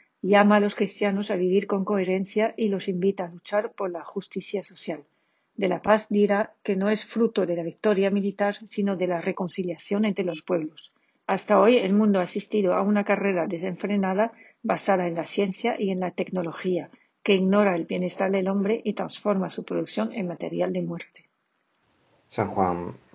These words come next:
Speaker 2: Pablo segundo tiene una línea transversal, efectivamente, durante su pontificado, que ha salido aquí en este texto, ¿no?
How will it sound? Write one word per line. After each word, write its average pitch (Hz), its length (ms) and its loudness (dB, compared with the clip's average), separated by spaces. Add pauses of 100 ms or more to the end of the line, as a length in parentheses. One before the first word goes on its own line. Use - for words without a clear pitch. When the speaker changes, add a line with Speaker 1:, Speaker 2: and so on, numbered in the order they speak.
(280)
Speaker 2:
Pablo 85 380 0
segundo 101 480 0
tiene 82 480 -6 (340)
una 76 180 -10
línea 82 340 -6
transversal, 71 800 -6
efectivamente, 78 1080 -10
durante - 440 -12
su - 160 -16
pontificado, 98 680 -8 (160)
que - 80 -12
ha - 40 -10
salido 85 360 -2
aquí 110 220 -4
en 80 160 -2
este - 240 -10
texto, 107 400 -4
¿no? 127 160 -10